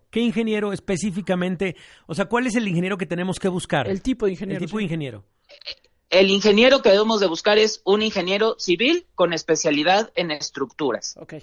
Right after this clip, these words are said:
Speaker 1: Ok.
Speaker 2: Muy bien.
Speaker 3: Ese es el que deben de
Speaker 2: Y,
Speaker 3: buscar.
Speaker 2: y digamos que yo llego con mi ingeniero de confianza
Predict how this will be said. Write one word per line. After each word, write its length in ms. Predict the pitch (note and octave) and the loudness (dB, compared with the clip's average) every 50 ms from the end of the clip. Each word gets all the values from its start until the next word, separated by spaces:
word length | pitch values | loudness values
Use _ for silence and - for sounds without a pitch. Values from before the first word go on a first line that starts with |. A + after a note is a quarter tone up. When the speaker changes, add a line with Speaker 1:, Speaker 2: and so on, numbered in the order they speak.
| - - | -14 -16
Speaker 1:
Ok. 160 | C3+ - - G2 F#2+ G2+ _ _ _ _ - | -16 -16 -16 -18 -18 -20 _ _ _ _ -16
Speaker 2:
Muy 120 | E3 E3+ | -12 -12
bien. 200 | E3+ D#3+ D3 - _ - - - - - - - - | -10 -10 -12 -14 _ -20 -20 -20 -20 -20 -18 -6 2
Speaker 3:
Ese 300 | - G3 G#3 G3 F#3+ D3+ | 4 4 4 4 2 0
es 120 | C#3 - | 0 2
el 140 | C#3 C3+ C3 | 0 2 4
que 100 | - C#3 | 4 4
deben 220 | C#3+ D3 C#3+ C#3+ | 6 4 4 4
de 60 | C3+ | 2
Speaker 2:
Y, 20 | C3 | 2
Speaker 3:
buscar. 320 | A#2+ A#2+ D#4 D#4+ - - - | 4 4 2 2 2 0 0
Speaker 2:
y 100 | - D4 | 0 2
digamos 400 | D4 E4+ E4 E4+ F4+ F#4 F#4+ - | 4 6 8 8 6 6 4 -2
que 100 | - D4 B3+ | -2 -2 -2
yo 120 | A3+ D#4 | 0 0
llego 280 | E4+ D4+ E4+ E4+ E4+ E4+ | 0 2 2 0 0 0
con 180 | D4+ C#4+ B3+ | -2 -2 0
mi 80 | B3 A#3+ | 0 0
ingeniero 340 | A#3 - C#4 B3 B3+ C#4 D4+ | -2 -2 -2 -2 -2 0 0
de 140 | D4 B3+ - | 0 2 2
confianza 720 | A#3+ A3+ A3+ - C#4 C#4+ C#4+ B3+ A3+ - - G3+ A3 C#4 | 2 0 2 0 0 2 2 0 -2 -2 -2 -2 -2 -4